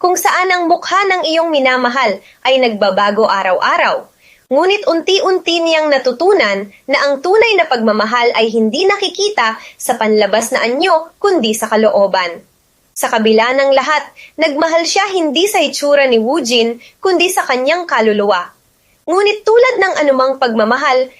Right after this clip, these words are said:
may hangganan din ang pagtitiis. Napagod si Yisu, nasaktan, natakot. Kung may mahal ka,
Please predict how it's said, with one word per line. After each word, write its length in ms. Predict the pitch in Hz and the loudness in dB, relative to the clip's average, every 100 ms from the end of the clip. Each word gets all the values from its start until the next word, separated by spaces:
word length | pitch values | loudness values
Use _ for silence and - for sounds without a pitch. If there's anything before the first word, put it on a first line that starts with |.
| _ | _
may 240 | 254 262 254 | 0 2 2
hangganan 640 | 269 262 247 294 359 349 | 2 2 2 0 0 -2
din 240 | 233 226 - | 0 -2 0
ang 160 | 247 | -4
pagtitiis. 880 | 240 247 247 262 285 330 269 - - - - - | -4 -4 -6 -8 -4 -2 -2 -6 -8 -16 -20 -6
Napagod 640 | 240 226 254 277 269 285 226 | -4 -2 -2 -2 -2 -4 -2
si 160 | 285 | -4
Yisu, 640 | 247 330 392 285 226 208 - | -4 -2 0 2 0 -2 -6
nasaktan, 800 | 233 233 269 254 - 339 247 202 - | -4 -2 -4 -4 -2 -2 -2 -4 -4
natakot. 720 | 226 220 262 294 302 233 - - _ _ _ _ | -4 -2 -4 -4 -2 -2 -2 -8 _ _ _ _
Kung 240 | - 262 254 | 0 2 2
may 240 | 220 220 | 2 2
mahal 400 | 208 214 208 208 | 0 0 -2 0
ka, 320 | 339 285 240 | -2 -2 -4